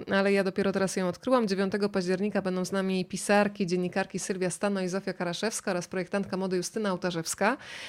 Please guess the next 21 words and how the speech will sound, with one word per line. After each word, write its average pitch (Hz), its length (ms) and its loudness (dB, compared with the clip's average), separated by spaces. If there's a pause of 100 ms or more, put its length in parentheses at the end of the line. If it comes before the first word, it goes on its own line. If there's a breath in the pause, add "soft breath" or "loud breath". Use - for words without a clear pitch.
(340 loud breath)
E, 202 460 10
bardzo 214 420 10
lubię 208 200 6
między 202 240 6
innymi 202 220 4
opowieść 208 480 2
o 208 80 0
sukni 214 420 0
Olgi 202 300 2
Tokarczuk, 202 840 0
a 190 60 -2
przede 185 260 -6
wszystkim 214 500 -4
o 202 100 0
tym, 202 220 0
co 202 180 0
znajdowało 190 560 2
się 196 140 -4
na 190 100 0
jej 190 120 0
podszewce. 190 960 -2